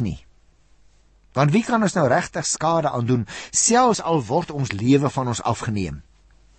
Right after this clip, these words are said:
Nou, as dit alles waar is, en volgens Petrus is dit waar, dan wil ek vir jou 'n eenvoudige vraag vra.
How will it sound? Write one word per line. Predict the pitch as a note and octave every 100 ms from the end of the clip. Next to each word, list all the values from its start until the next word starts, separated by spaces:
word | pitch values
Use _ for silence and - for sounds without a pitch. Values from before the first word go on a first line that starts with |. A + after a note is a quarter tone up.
| - - - - _ _ - -
Nou, | - F#3+
as | C4
dit | D4 -
alles | B3 C#4+ B2+ F#2
waar | C#3 A#3+ C4+ G3
is, | C3+ A2+
en | - D3+
volgens | F3+ E3 E3 -
Petrus | A#3+ C#4 - A#2+
is | C4+ C#4+
dit | C#3+ G2+
waar, | B2 F#3 G#2+ B1 - - _ - - -
dan | - B2
wil | A3+
ek | -
vir | E3+
jou | D#3
'n |
eenvoudige | C3+ E3+ F3+ -
vraag | G#2+ C#3+ D#3+ C3+
vra. | G#2+ E2